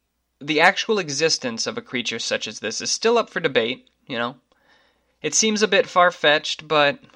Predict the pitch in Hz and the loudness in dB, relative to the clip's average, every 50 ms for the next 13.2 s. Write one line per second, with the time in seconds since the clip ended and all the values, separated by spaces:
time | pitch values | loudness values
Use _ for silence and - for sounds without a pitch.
0 | - 120 151 190 196 214 175 139 147 131 123 113 - 113 110 107 110 - - - | 0 4 4 4 4 2 -2 -2 -2 -2 -2 -2 -4 -6 -8 -8 -10 -12 -16 -20
1 | _ _ _ _ _ _ _ _ _ _ _ _ _ _ _ _ _ _ _ _ | _ _ _ _ _ _ _ _ _ _ _ _ _ _ _ _ _ _ _ _
2 | _ _ _ - 147 151 - 185 165 - 170 151 160 165 165 151 151 160 147 147 | _ _ _ 0 0 0 0 -2 -2 0 -2 2 4 4 4 4 4 4 4 4
3 | 147 - 139 135 131 131 131 135 127 131 131 131 - - - 131 127 127 131 131 | 4 2 2 2 2 2 0 0 0 0 0 0 -4 -8 -4 0 2 2 4 4
4 | 123 123 120 117 120 - - 120 104 101 107 107 107 117 127 127 131 131 127 131 | 4 4 2 2 0 0 -2 -2 0 0 0 -2 -2 2 4 6 6 6 6 4
5 | 127 127 - - 104 98 117 127 143 131 - 131 131 123 117 107 120 135 127 - | 4 2 2 -4 -10 -4 0 2 2 2 2 2 0 0 0 0 -4 -8 -16 -20
6 | - - 123 120 117 110 113 113 110 113 131 - _ _ _ _ _ _ _ _ | -8 2 2 4 4 4 0 -2 -4 -4 -6 -12 _ _ _ _ _ _ _ _
7 | _ _ _ _ _ _ _ _ _ _ _ _ _ _ _ _ _ _ _ _ | _ _ _ _ _ _ _ _ _ _ _ _ _ _ _ _ _ _ _ _
8 | _ _ _ - 147 147 147 143 - 160 147 139 151 139 135 131 131 127 - 143 | _ _ _ -6 -2 0 0 0 0 -4 -4 0 4 4 4 4 4 2 -2 -2
9 | 131 127 127 131 127 127 123 120 - 120 117 113 123 123 123 117 117 113 - 110 | -2 -2 -4 -4 -2 -2 -2 -2 -4 -8 -10 -6 -4 -4 -2 -2 -4 -4 -4 -4
10 | 107 107 101 - - 107 117 120 120 120 117 117 113 110 - _ _ _ _ _ | -6 -6 -6 -10 -14 -8 -6 -4 -4 -4 -4 -4 -6 -10 -12 _ _ _ _ _
11 | _ _ _ _ _ - - _ - - 123 131 131 131 123 110 104 113 110 107 | _ _ _ _ _ -20 -18 _ -10 -6 -6 -6 -6 -8 -10 -8 -4 -4 -2 -2
12 | 104 104 104 101 - - - - 110 110 110 107 104 101 - - - 107 104 107 | -2 -4 -6 -6 -8 -8 -8 -10 -8 -8 -8 -8 -8 -8 -12 -12 -12 -14 -10 -8
13 | 104 104 - - | -8 -8 -8 -12